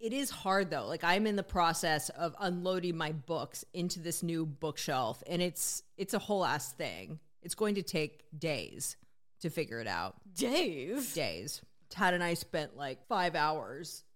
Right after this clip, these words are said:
Speaker 1: working on it, and we only got, like, seven shelves done or something.
Speaker 2: I understand that for most people, this is not fun, but this is fun for us.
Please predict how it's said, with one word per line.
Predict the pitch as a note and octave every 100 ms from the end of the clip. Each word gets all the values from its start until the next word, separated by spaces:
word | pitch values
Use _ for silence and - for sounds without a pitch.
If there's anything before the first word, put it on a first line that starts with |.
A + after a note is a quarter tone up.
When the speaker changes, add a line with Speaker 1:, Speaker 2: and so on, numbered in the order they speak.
| -
Speaker 1:
working | F3+ D#3+ D#3+
on | D3+ C3+
it, | A#2+
and | E3+
we | E3
only | D#3
got, | D3+ D#3 C#3
like, | D#3+ D#3
seven | - - E3+ D#3+ D3+
shelves | - E3 C#3+ D3 D3
done | D3 E2 F#2+
or | G#2
something. | D3+ A#2 C#3 -
Speaker 2:
I | G3+ A3+
understand | B3+ D4 D4 B3 A#3
that | G#3+ G#3
for | A3
most | F#3 F#3+ -
people, | A3+ - G#3
this | F3+ F3
is | F#3+
not | F#3 F3+ E3 - - -
fun, | D#3+ D#3+ A3+ C#4+ C#4+ -
but | A#3 A3
this | D4+ F4
is | -
fun | - B3+ A#3+ A3+
for | - E3
us. | D3+ - F#3 - -